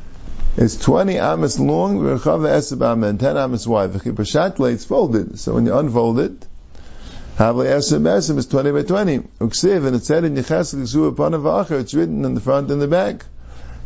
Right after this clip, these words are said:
The Chikalaftale, when you, when you, um, peel it, meaning you have the front and the back and you make it into one thing, Kama Havla Arban Besim is twenty by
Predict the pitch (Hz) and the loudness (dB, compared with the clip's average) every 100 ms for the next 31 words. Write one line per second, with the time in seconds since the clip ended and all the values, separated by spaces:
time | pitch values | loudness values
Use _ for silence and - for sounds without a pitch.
0 | - 110 131 127 131 151 208 170 156 131 | 0 2 2 2 2 2 0 0 2 2
1 | 143 - - - - - 117 123 120 113 | 2 -4 -10 -16 -8 0 2 4 2 0
2 | - - 117 117 113 110 107 104 101 98 | -4 -2 2 4 4 4 2 2 0 0
3 | 98 - - 185 208 - - - - - | -4 -6 0 2 2 0 -4 -16 -20 -20
4 | - - - - - - 135 127 110 117 | -18 -16 -16 -16 -4 2 2 4 2 2
5 | 139 123 - 143 135 131 131 120 135 151 | 2 0 2 0 2 0 2 2 2 2
6 | 117 117 117 135 127 123 120 139 143 123 | 0 0 0 0 -2 -2 0 0 -2 -2
7 | 185 147 135 135 131 113 98 113 120 113 | -2 0 0 0 2 0 0 0 0 0
8 | 135 156 156 190 190 151 123 - 139 175 | 0 0 -2 -2 -2 -4 -6 -4 -2 0
9 | 175 151 - 170 165 156 160 | 2 0 0 2 2 0 -2